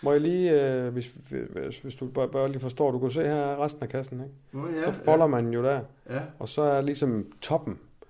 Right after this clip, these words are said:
Speaker 1: af det her, ikke? Hvor der så står, står markat ud over det hele. Det er så den lille guffer, vi har fremme her, ikke? Den store,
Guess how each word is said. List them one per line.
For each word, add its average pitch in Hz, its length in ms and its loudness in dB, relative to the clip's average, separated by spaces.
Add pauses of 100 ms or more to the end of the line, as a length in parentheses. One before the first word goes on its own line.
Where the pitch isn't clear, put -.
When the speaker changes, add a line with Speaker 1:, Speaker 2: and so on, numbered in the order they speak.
(520)
Speaker 1:
af 113 100 0
det 156 140 8
her, 143 120 6
ikke? 135 100 4
Hvor 131 120 4
der 127 60 4
så 135 160 -4
står, 113 420 2
står 131 240 4
markat 113 360 0
ud 113 60 2
over 113 160 4
det 110 100 2
hele. 117 280 -4
Det 131 80 0
er - 40 0
så 147 80 -2
den 101 120 -4
lille 113 160 -2
guffer, 107 280 0
vi 98 100 -6
har 92 60 -6
fremme 107 260 -6
her, 107 60 -6
ikke? 101 120 -10
Den 101 80 -8
store, 120 260 -2